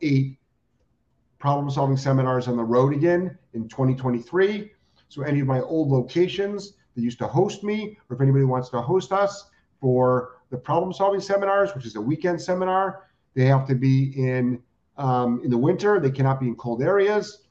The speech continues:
And, um, you can email me and let me know,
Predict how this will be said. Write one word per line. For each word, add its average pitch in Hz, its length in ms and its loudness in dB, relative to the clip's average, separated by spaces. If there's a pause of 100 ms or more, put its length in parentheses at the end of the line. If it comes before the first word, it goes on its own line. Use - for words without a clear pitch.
(400)
And, 139 580 2 (340)
um, 127 600 0 (320)
you 127 140 0
can 131 260 -2
email 151 380 2
me 147 420 -4 (100)
and 120 500 -2
let 135 200 0
me 131 120 0
know, 202 500 2